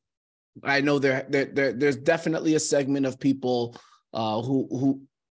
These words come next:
who don't believe that the disappointment or the outrage or the the animosity that it c-, comes from people like us to police, um, they don't believe it, there's, uh, credibility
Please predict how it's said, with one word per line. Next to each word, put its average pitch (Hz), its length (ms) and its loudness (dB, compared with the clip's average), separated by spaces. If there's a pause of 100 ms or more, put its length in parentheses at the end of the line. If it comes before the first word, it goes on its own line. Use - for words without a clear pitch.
(280)
who 185 300 0
don't 190 280 4
believe 156 640 4
that 123 340 0 (200)
the 120 1040 0 (480)
disappointment 165 840 2
or 135 160 4
the 127 180 2
outrage 151 640 4
or 127 160 4
the 110 340 -2 (880)
the - 140 2
animosity 143 600 2
that 127 380 0
it 139 200 -2
c-, 117 100 -4 (140)
comes 165 340 0
from 127 240 0
people 120 360 2
like 143 300 2
us 113 260 -2
to - 260 2
police, 120 680 -2 (400)
um, 120 360 0
they 135 80 4
don't 143 200 2
believe 131 360 2
it, 117 220 -4
there's, 120 480 2
uh, 117 240 -2
credibility 131 800 2